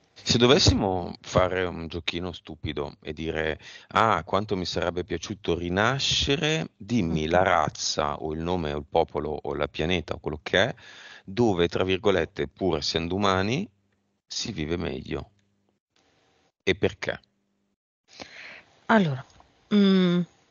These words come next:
Speaker 2: questo posto che è una distesa piatta,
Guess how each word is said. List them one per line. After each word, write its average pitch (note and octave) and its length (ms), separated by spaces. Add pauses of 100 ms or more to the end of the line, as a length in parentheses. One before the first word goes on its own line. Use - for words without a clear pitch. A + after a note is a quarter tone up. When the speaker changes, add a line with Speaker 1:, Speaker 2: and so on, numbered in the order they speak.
(1120)
Speaker 2:
questo G#3 340
posto A3+ 460
che G3+ 180
è D#3+ 40
una E3 180
distesa A3 560
piatta, G3+ 840